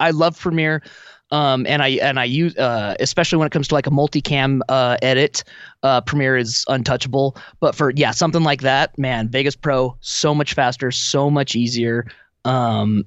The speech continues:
and, and I, it was, I mean, Vegas Pro was developed from Pro Tools, uh, originally.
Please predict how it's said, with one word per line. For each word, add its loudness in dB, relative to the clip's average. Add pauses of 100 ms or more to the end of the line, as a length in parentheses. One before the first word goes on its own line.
and, 2
and 2
I, 0
it 2
was, 2
I 2
mean, 4
Vegas 2
Pro 2
was 0
developed 0
from -2
Pro 2
Tools, -4
uh, 0
originally. 0